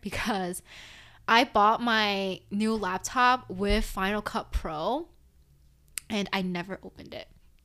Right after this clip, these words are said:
<laughs> I never opened the app 'cause I'm scared. Like, I feel like once,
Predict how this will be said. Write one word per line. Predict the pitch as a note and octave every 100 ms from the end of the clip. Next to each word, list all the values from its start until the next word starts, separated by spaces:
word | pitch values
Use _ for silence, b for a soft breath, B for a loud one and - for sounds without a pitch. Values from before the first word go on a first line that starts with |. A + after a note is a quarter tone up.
| _ -
<laughs> | - - - _ _ - - - E5 - F#4
I |
never | D#4+ E4 A#4
opened | F#4 F4 E4
the | -
app | B3
'cause | D4+ B3
I'm | C4+
scared. | C#4 - - A#3+ G3+ D#3+
Like, | G3
I | B3+
feel | D#4+ F4+
like | F4 - -
once, | G#3 A3+ A3+ C4+ - -